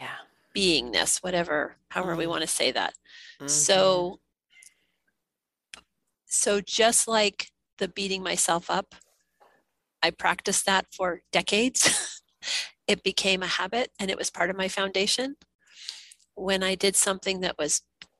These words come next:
Speaker 2: opposite of that, literally a counterbalance to that, the beating myself up part and saying terrible things to myself started to get less as I started to do the opposite. And then it also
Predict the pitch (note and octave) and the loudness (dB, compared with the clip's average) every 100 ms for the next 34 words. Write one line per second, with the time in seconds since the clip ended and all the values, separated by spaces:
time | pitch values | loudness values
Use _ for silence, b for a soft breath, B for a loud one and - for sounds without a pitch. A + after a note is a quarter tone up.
0 | - - D3+ A3 G#3+ B3 A#3+ A#3 A#3 A3 | -4 -2 0 0 2 4 2 4 2 2
1 | G3 G3+ G#3+ A#3 G#3+ F#3+ F3 - E3+ F#3 | 2 4 4 2 2 0 0 -2 -6 -6
2 | G#3+ G#3+ A3+ A#3 - - A#3 A#3 B3 - | -6 -6 -4 -4 -4 -4 -2 0 0 -4
3 | _ _ _ _ _ _ _ _ _ _ | _ _ _ _ _ _ _ _ _ _
4 | _ _ G#3+ G3+ F#3+ - - _ - G3+ | _ _ -2 0 0 -4 -14 _ -4 -2
5 | G3 G#3 G3+ - F#3+ - F#3 - F3+ E3 | 0 0 0 2 0 0 -2 0 0 0
6 | E3 F3 - F#3 F#3 E3+ F3 F3+ F3+ F3+ | 0 -4 0 0 -2 -2 -2 -2 -2 -4
7 | - F3 - E3+ F3 - _ _ _ _ | -4 0 2 2 -2 -8 _ _ _ _
8 | _ _ - - - F#3 F3+ E3+ E3 - | _ _ 2 2 2 0 0 -2 -2 2
9 | E3+ C#4+ - - - - _ _ G3 G3 | 4 4 2 -2 -4 -14 _ _ -2 0
10 | F3+ - F3+ F3+ - - F3+ F3 F3+ G3 | 0 0 -2 -2 -6 -6 -6 -2 -2 -2
11 | A#3 - C#4+ - B B B _ G#3 F#3+ | -2 -4 -4 -6 B B B _ -6 0
12 | G3 F#3+ F#3 F#3+ _ - F#3+ F#3+ F#3 F#3+ | 2 2 0 -6 _ -2 2 4 4 2
13 | F#3 F#3 F#3 | 0 -2 -6